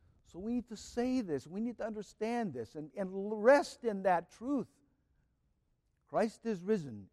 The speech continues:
Indeed, he is risen. We know that. We live that way. That is the one thing needed that helps us keep us present there. And the breastplate, the breastplate of righteousness,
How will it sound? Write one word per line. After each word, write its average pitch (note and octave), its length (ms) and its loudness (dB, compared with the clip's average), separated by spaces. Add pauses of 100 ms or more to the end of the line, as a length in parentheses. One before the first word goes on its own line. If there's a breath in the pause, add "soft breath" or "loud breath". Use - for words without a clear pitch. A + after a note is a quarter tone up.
Indeed, C#3 800 -10 (120)
he - 120 -16
is B2 100 -12 (160)
risen. B2 240 -16 (680)
We E3+ 120 -6
know G3 300 4
that. G#2 360 -8
We D3+ 120 -2
live F#3+ 320 0
that A#2 260 -6
way. D#2 320 -20 (540)
That E3+ 180 6
is B3 160 2
the F#3+ 140 4
one G3+ 240 4
thing G3 240 0
needed F3 320 0
that C#3+ 80 -2
helps E3 260 0
us C#3+ 140 0
keep - 260 -6
us C#3 140 -2
present A#2+ 400 -2 (100)
there. E2 260 -20 (1600)
And D3+ 120 -2
the D#3+ 60 2
breastplate, G#3 800 8 (180)
the C#3+ 160 0
breastplate F#3+ 1000 6
of D3+ 140 4
righteousness, F3+ 880 4